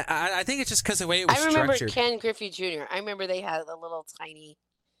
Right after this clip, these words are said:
Speaker 2: well,
Speaker 1: Ken
Speaker 2: he was
Speaker 1: Griffey
Speaker 2: bigger
Speaker 1: was
Speaker 2: than
Speaker 1: in it,
Speaker 2: this.
Speaker 1: Sammy
Speaker 2: I don't,
Speaker 1: Sosa, Barry
Speaker 2: I don't know
Speaker 1: Bonds.
Speaker 2: why I'm holding my hand like this, like they
Speaker 1: Randy
Speaker 2: were that big.
Speaker 1: Johnson? Randy Johnson, Nomar Garciaparra, Ichiro Suzuki. Ah.
Speaker 2: I remember that one.
Speaker 1: Ichiro
Speaker 2: I just
Speaker 1: Suzuki?
Speaker 2: remember y-,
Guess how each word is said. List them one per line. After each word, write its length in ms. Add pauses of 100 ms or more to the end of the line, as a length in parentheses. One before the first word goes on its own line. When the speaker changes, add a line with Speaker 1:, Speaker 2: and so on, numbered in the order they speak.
(260)
Speaker 2:
well, 120
Speaker 1:
Ken 100
Speaker 2:
he 60
was 100
Speaker 1:
Griffey 180
Speaker 2:
bigger 120
Speaker 1:
was 100
Speaker 2:
than 80
Speaker 1:
in 60
it, 80
Speaker 2:
this. 100
Speaker 1:
Sammy 200
Speaker 2:
I 100
don't, 240
Speaker 1:
Sosa, 140
Barry 280
Speaker 2:
I 380
don't 140
know 80
Speaker 1:
Bonds. 40
Speaker 2:
why 140
I'm 100
holding 460
my 160
hand 320
like 220
this, 240
like 180
they 80
Speaker 1:
Randy 80
Speaker 2:
were 80
that 120
big. 100
Speaker 1:
Johnson? 480 (760)
Randy 300
Johnson, 540
Nomar 300
Garciaparra, 800
Ichiro 280
Suzuki. 680 (1120)
Ah. 300
Speaker 2:
I 100
remember 220
that 180
one. 240 (1000)
Speaker 1:
Ichiro 180
Speaker 2:
I 40
just 180
Speaker 1:
Suzuki? 140
Speaker 2:
remember 200
y-, 140